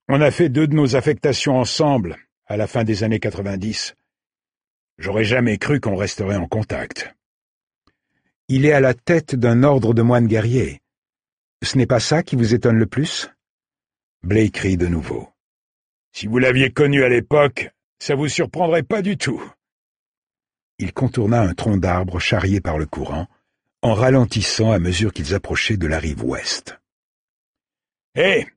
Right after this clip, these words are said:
un conseil, fit-il. Si vous comptez vraiment vous rendre dans le Michigan, je connais peut-être un moyen plus rapide que la marche. Au début, en tout cas. » À savoir ? Ça va vous sembler bizarre, mais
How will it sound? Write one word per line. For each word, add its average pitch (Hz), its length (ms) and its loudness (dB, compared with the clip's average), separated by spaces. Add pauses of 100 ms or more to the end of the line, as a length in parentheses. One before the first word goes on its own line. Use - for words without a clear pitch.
(140)
un 170 160 4
conseil, 147 600 2 (460)
fit-il. - 560 -10 (760)
Si - 160 -4
vous 147 140 0
comptez 185 340 2
vraiment 165 480 2
vous 123 180 2
rendre 135 380 4
dans 113 120 2
le 104 60 0
Michigan, 113 680 0 (600)
je 135 180 0
connais 185 280 2
peut-être 165 460 0
un 147 40 4
moyen 147 340 4
plus 190 200 4
rapide 135 440 2
que 117 100 -2
la 90 140 0
marche. - 440 -6 (840)
Au 113 180 4
début, 127 320 4
en 65 120 -4
tout - 180 -12
cas. » - 260 -6 (680)
À 120 100 -2
savoir ? 117 540 2 (1000)
Ça 143 160 -2
va 165 100 4
vous 165 140 4
sembler 143 340 4
bizarre, 147 520 4
mais 117 720 0